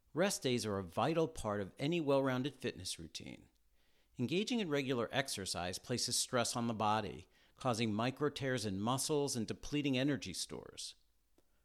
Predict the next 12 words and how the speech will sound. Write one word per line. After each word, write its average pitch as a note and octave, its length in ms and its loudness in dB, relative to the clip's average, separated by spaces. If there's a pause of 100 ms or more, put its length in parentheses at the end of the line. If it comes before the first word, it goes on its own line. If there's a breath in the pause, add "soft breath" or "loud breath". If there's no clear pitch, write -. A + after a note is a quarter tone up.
(160)
Rest F#3 240 2
days F#3 180 4
provide C3 440 0
the C#3+ 60 -2
body G2+ 380 0
with G2+ 100 -4
the G2+ 180 -8
opportunity A2+ 680 2
to - 180 -6
repair C3+ 580 0
and G2+ 260 -2
regenerate, A2+ 720 -2